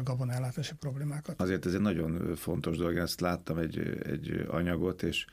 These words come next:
Speaker 2: ott az szerepelt, hogy a, az ukrán gabona hetven százaléka az Magyarországon marad. Kvázi azt, ö, mi fogyasztjuk el.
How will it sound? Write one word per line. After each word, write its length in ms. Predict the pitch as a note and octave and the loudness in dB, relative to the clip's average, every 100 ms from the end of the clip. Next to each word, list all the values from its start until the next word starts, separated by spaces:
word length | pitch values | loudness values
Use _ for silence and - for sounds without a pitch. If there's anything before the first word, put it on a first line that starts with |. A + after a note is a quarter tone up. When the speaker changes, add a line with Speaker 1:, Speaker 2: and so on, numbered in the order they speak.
| - - - | -16 -20 -4
Speaker 2:
ott 220 | E2+ - | -4 0
az 160 | E2+ - | 0 2
szerepelt, 560 | F2+ F2 E2+ F2 E2 | 2 0 0 0 0
hogy 140 | E2+ E2 | -2 0
a, 220 | E2 - | 0 0
az 120 | D#2 | 0
ukrán 360 | F#2+ - E2+ D#2+ | 0 0 0 2
gabona 300 | E2+ E2+ D#2+ | 2 2 2
hetven 500 | D#2 F2 E2 E2 D#2+ | 2 0 0 0 2
százaléka 920 | - D#2+ D#2 D#2 E2 F2 - G2 G2 - - | 0 0 0 2 2 0 0 -2 -2 -10 -8
az 120 | - | -2
Magyarországon 800 | F2 E2+ D#2 E2 D#2 - D#2+ E2+ | 2 2 2 2 0 0 2 2
marad. 460 | E2+ D#2 D#2+ - - _ | 2 0 -2 -6 -12 _
Kvázi 280 | F#2 F2 F2+ | 0 2 2
azt, 260 | - - | 0 0
ö, 140 | F2+ F2+ - | 0 0 -4
mi 200 | - F2+ | -4 -2
fogyasztjuk 580 | E2+ F2 E2 - - - | 0 0 0 -2 -4 -2
el. 240 | F2 - | -2 -4